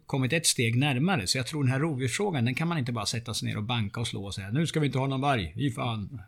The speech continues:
Det, det går inte. Och, och så kommer vi inte jobba. Och en nollvision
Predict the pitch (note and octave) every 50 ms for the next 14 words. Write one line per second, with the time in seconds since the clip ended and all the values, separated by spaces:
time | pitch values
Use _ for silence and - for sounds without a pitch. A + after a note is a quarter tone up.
0 | _ - C#3 - B2 A#2 A2+ G#2+ G#2+ A2 C3+ C#3 C3+ D#3 D#3 C#3+ F#2+ D2 A#1+ -
1 | - D2+ C2 - - - - - - - - - - - - - _ - - -
2 | - - B2 A#2+ - D#3 C#3 - C#3 B2 B2 A#2 A#2+ A2+ A2+ - A#2+ A2 G#2+ A2
3 | B2+ B2 F2 F2 E2+ - - - A#2+ A#2+ A#2+ B2 C#3 D3+ D3+ C#3 A#2+ A2+ B2+ C3
4 | - - A3+ E3 F#2 G2 F#2+ G2